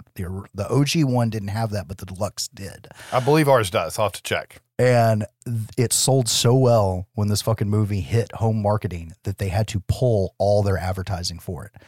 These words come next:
Speaker 1: 'cause it was gone. They couldn't make anymore. They had fucking commercials and shit that they pulled from the air, print ads that they had to pull 'cause it was like, "We did this run. We only thought we were gonna sell this many. We miscalculated. Fuck it. We out."
Speaker 2: They were really cool.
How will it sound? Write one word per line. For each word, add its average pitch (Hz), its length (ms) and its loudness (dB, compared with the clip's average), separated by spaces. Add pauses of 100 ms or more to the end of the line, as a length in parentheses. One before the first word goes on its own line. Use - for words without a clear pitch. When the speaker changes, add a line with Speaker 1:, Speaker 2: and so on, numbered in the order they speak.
(120)
Speaker 1:
'cause - 120 -6
it 113 80 -2
was 123 120 0
gone. 98 420 -2 (100)
They 101 80 -4
couldn't 110 260 0
make 98 180 -2
anymore. 85 360 -8 (240)
They 104 80 -2
had 104 100 0
fucking - 240 -6
commercials 127 480 -2
and 139 100 -2
shit 127 300 0
that 104 120 -4
they 98 120 -2
pulled 123 500 0
from 110 200 -4
the 92 120 -6
air, 127 380 2 (320)
print 127 320 2
ads 127 320 2
that 110 140 -6
they 113 100 0
had 113 160 2
to 110 60 -4
pull 113 380 0
'cause 104 200 -2
it 101 60 -10
was 104 160 -4
like, 101 180 0
"We 110 80 0
did 120 200 0
this 123 160 0
run. 110 260 2
We 101 120 0
only 110 160 2
thought 107 200 0
we 101 80 -4
were 104 60 0
gonna 104 120 0
sell 101 260 0
this 98 200 -2
many. 98 340 0 (400)
We 87 180 2
miscalculated. 95 840 0 (100)
Fuck - 320 -2
it. - 80 -10
We 90 200 -8
out." - 360 -10
Speaker 2:
They 190 80 -4
were 311 160 -2
really 196 320 4
cool. 190 460 -4